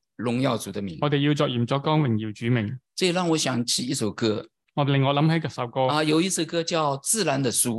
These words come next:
Speaker 2: 有一首歌叫《自然的書》。
Speaker 1: 啊，這一首歌是一個天韻詩班的詩歌。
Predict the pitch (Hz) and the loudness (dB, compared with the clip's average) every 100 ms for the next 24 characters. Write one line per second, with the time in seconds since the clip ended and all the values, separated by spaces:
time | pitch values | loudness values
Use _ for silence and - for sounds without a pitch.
0 | 131 _ _ _ 156 185 202 - 151 151 | -8 _ _ _ 0 0 -2 -4 -4 0
1 | 180 160 139 - 127 107 110 117 131 127 | 0 2 0 -2 -4 -2 -2 -4 -4 -4
2 | 208 151 139 - 233 208 - 131 123 175 | 0 0 0 0 0 -2 -2 -2 -2 -2
3 | 175 - - - - 180 - 180 151 139 | -2 -4 -16 -6 -2 -2 -4 -2 -2 -2
4 | 220 220 220 160 - 175 180 175 127 - | -4 -2 0 0 0 0 -2 -2 -2 -4
5 | 101 98 | -6 -8